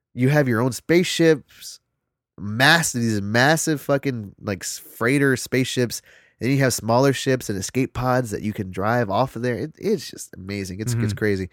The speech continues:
Speaker 1: they kicked it off with that, uh, and then they went into, like, their titles that they've, that they've gone into before, that they, their, their franchises that they're known for. And, uh, they brought, they brought old boy out, uh, Shigeru Miyamoto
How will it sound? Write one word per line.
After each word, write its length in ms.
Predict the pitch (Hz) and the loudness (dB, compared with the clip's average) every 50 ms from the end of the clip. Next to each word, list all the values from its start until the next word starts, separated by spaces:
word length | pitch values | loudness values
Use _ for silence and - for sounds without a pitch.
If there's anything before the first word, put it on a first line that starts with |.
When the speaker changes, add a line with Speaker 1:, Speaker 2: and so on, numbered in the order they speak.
| _ - - _ _ _ _ _ - - | _ -20 -20 _ _ _ _ _ -6 -4
Speaker 1:
they 60 | 113 | 0
kicked 200 | - 160 143 - | 0 0 2 6
it 60 | 156 | 6
off 140 | 151 143 127 | 6 6 6
with 160 | 127 117 - | 2 -2 0
that, 340 | - 107 104 104 101 101 - _ _ _ _ _ _ _ _ _ _ - | 2 4 4 4 4 2 0 _ _ _ _ _ _ _ _ _ _ -6
uh, 240 | 90 95 95 95 92 | -4 -2 -2 -2 -2
and 80 | 87 95 | -4 -4
then 100 | 107 110 | -4 -2
they 80 | 120 123 | -2 0
went 180 | 123 131 135 | 0 0 0
into, 220 | 139 127 - - 117 | 0 0 -2 -2 0
like, 200 | 110 104 98 - | 0 0 0 0
their 180 | - 101 101 | -2 -2 -2
titles 420 | 92 - 110 101 101 98 101 95 87 | -2 0 0 0 2 2 0 -2 -4
that 120 | 92 85 - | -8 -8 -6
they've, 420 | 92 95 95 92 92 98 - - - | -6 -6 -6 -6 -8 -12 -18 -20 -12
that 220 | - 80 80 - | -10 -10 -10 -8
they've 320 | - 85 85 82 87 - - - - | -8 -8 -6 -6 -10 -12 -16 -14 -8
gone 200 | 98 95 98 101 | -6 -4 -4 -4
into 240 | 98 90 - 101 | -6 -6 -8 -8
before, 680 | 90 78 - - - - 113 117 113 110 107 101 98 95 | -8 -8 -12 -14 -8 -4 -2 0 2 2 4 4 2 0
that 240 | 92 92 92 87 - | -2 -4 -8 -8 -10
they, 180 | 80 87 87 85 - | -10 -10 -10 -10 -10
their, 220 | - 85 87 92 - | -10 -10 -10 -10 -8
their 120 | - 98 92 | -8 -8 -6
franchises 540 | - - 104 104 101 - 113 101 95 92 | -4 -2 -2 -2 -2 -2 -4 -6 -6 -6
that 140 | 92 92 90 | -6 -6 -6
they're 120 | - 92 90 | -6 -8 -8
known 300 | 92 90 92 98 95 95 | -6 -4 -4 -4 -6 -8
for. 380 | - - 92 92 92 92 92 _ _ _ _ _ _ _ _ _ _ _ _ - | -8 -8 -6 -6 -6 -6 -8 _ _ _ _ _ _ _ _ _ _ _ _ -8
And, 420 | - 104 101 101 101 98 98 98 98 | -4 -2 -2 0 0 -2 -2 -2 -2
uh, 240 | 98 95 92 92 90 | -2 -4 -4 -4 -6
they 100 | 95 95 | -6 -4
brought, 260 | 92 110 104 98 - _ _ - | 0 0 0 0 -2 _ _ -4
they 100 | - 104 | -4 -2
brought 240 | 92 110 107 104 | 0 2 2 2
old 200 | 104 104 98 95 | 2 2 0 -2
boy 280 | 95 107 107 110 110 107 | -2 0 2 4 4 4
out, 300 | 104 101 98 95 - _ _ _ _ - | 2 2 2 0 -2 _ _ _ _ -8
uh, 480 | 95 98 101 98 95 95 92 90 95 98 - _ _ _ _ _ _ _ _ _ _ _ - | -6 -4 -2 -2 -2 -2 -4 -4 -6 -10 -14 _ _ _ _ _ _ _ _ _ _ _ -16
Shigeru 360 | - - 107 107 120 120 123 107 | -12 -8 -2 0 2 2 2 2
Miyamoto 680 | 110 113 110 107 104 110 117 120 113 107 107 101 95 | 2 -2 -2 0 0 2 2 4 4 4 2 0 -2